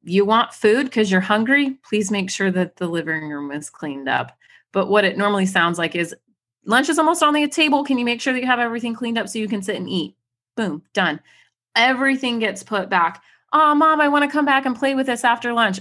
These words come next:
Okay, that's great. What area can you clean up? What one thing are you gonna leave out to play with? Everything else needs to be picked up, please. And so that's our tidy cue, right? And that's when we know throughout the day, so that at the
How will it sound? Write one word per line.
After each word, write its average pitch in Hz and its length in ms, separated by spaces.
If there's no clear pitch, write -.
Okay, 302 240
that's 254 260
great. 240 280
What 214 180
area 220 300
can 202 260
you 202 80
clean 190 260
up? 165 140
What 202 340
one 208 240
thing 202 260
are 196 40
you 190 120
gonna 180 160
leave 175 160
out 165 220
to - 120
play 180 220
with? 165 180
Everything 208 400
else 190 200
needs 185 180
to 175 60
be 175 100
picked 175 240
up, 156 140
please. 151 300
And 208 100
so 240 60
that's 233 220
our 226 100
tidy 208 340
cue, 170 380
right? 180 280
And 202 100
that's 202 240
when 214 140
we 202 140
know 190 600
throughout 202 360
the 202 100
day, 185 380
so 214 180
that 196 220
at 190 140
the - 160